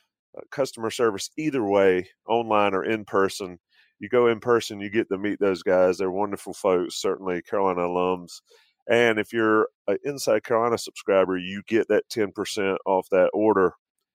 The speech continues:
Can't beat it. Johnny T shirt dot com, Johnny T-Shirt on Franklin Street, the place,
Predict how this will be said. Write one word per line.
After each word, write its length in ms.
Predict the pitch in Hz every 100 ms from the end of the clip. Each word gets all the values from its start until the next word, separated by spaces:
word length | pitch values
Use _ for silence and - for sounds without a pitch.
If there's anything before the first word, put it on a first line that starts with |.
| _ _ -
Can't 240 | 110 95
beat 200 | 107 101
it. 180 | 95 92
Johnny 280 | 101 101 95
T 180 | 127
shirt 320 | 113 123 98 104
dot 180 | 92
com, 340 | - 117 113 104
Johnny 300 | 104 98 95
T-Shirt 500 | - 113 - 101 92
on 160 | 95 90
Franklin 360 | 104 101 92
Street, 380 | 82 - 98 92 _
the 60 | 87 -
place, 380 | 110 117 -